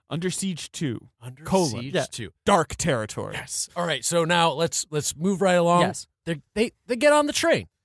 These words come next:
Speaker 1: They do.
Speaker 3: They waste no time.
Speaker 1: A
Speaker 3: They're on
Speaker 1: tr-,
Speaker 3: the train.
Speaker 1: a, a train bound for Denver.
Speaker 3: I would say they're on the train by minute five of this
Speaker 1: Yeah,
Speaker 3: movie.
Speaker 2: But it's
Speaker 1: yeah,
Speaker 2: great. It's
Speaker 1: yeah.
Speaker 2: they, they fucking. I mean,
Speaker 1: Nice
Speaker 2: it's
Speaker 1: train.
Speaker 2: not that it's like they, there's much setup or like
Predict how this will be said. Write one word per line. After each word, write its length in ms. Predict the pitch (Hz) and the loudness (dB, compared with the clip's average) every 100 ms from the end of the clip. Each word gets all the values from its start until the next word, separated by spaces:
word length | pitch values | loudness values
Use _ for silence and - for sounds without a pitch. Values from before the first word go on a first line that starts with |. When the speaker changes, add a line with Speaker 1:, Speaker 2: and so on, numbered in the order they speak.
| _ _ - | _ _ 2
Speaker 1:
They 140 | 208 | 2
do. 420 | 190 269 151 107 - | 6 4 4 0 -2
Speaker 3:
They 80 | 254 | 0
waste 200 | 277 214 | 2 2
no 140 | 180 | 0
time. 160 | - - | 0 2
Speaker 1:
A 20 | |
Speaker 3:
They're 100 | 233 | 6
on 60 | 320 | 6
Speaker 1:
tr-, 40 | |
Speaker 3:
the 60 | 294 | 6
train. 300 | 226 247 220 | 4 6 4
Speaker 1:
a, 40 | |
a 20 | 233 | 4
train 440 | - 277 339 320 | 4 4 4 4
bound 300 | 262 294 320 | 6 6 4
for 100 | 339 | 0
Denver. 520 | 240 170 117 98 92 - - | 0 0 -2 -8 -12 -8 0
Speaker 3:
I 80 | 190 | 2
would 160 | 220 | 4
say 120 | - | 2
they're 140 | 262 233 | 4 4
on 100 | 214 | 4
the 60 | |
train 260 | 196 - 175 | 2 0 2
by 120 | 156 | 2
minute 240 | 147 135 - | 2 -2 -4
five 360 | - 117 113 | -4 -2 -4
of 60 | - | -6
this 160 | - - | -10 -2
Speaker 1:
Yeah, 180 | 370 | 0
Speaker 3:
movie. 140 | - - | 0 -2
Speaker 2:
But 120 | 330 | 0
it's 140 | 494 415 | 2 4
Speaker 1:
yeah, 60 | |
Speaker 2:
great. 200 | 415 349 - | 4 4 0
It's 180 | 180 - | -2 2
Speaker 1:
yeah. 160 | 415 | 2
Speaker 2:
they, 140 | 339 208 | 4 2
they 60 | |
fucking. 480 | 214 277 - 254 233 - _ - | 2 2 0 -4 -6 -14 _ -2
I 60 | 233 | 4
mean, 120 | 240 | 6
Speaker 1:
Nice 200 | 359 - | 6 6
Speaker 2:
it's 100 | 262 | 6
Speaker 1:
train. 140 | 392 | 6
Speaker 2:
not 200 | 311 320 | 6 6
that 180 | 311 285 | 6 6
it's 180 | 240 - | 4 4
like 220 | 214 135 | 2 2
they, 220 | 185 185 - | 2 2 2
there's 260 | 170 147 | 2 2
much 260 | 165 185 - | 4 2 4
setup 520 | - 185 175 156 - | 4 6 6 6 4
or 260 | 143 139 123 | 2 2 0
like 240 | 135 123 | -2 -4